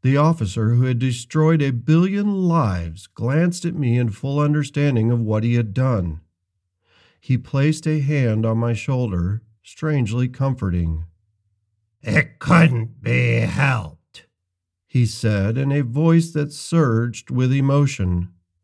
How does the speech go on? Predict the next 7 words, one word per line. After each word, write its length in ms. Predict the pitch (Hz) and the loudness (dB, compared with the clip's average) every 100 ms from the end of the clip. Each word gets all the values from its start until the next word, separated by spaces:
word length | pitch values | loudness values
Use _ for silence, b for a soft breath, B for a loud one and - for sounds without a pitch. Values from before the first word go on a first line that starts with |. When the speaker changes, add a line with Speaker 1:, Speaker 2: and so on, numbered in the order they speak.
| _ _ _ _ - | _ _ _ _ -2
Speaker 1:
I 140 | 127 | 2
nodded 580 | 139 147 135 110 110 113 | 2 4 2 2 -2 0
bleakly. 760 | 127 131 - 101 90 87 101 - _ _ _ _ _ _ _ _ _ _ - | 2 0 0 -2 0 -2 -6 -14 _ _ _ _ _ _ _ _ _ _ -10
It 160 | 110 | -10
couldn't 380 | - 139 117 92 | -6 -2 -2 -2
be 160 | 95 87 | -2 0
helped. 560 | 87 87 87 - _ | 0 -2 -4 -8 _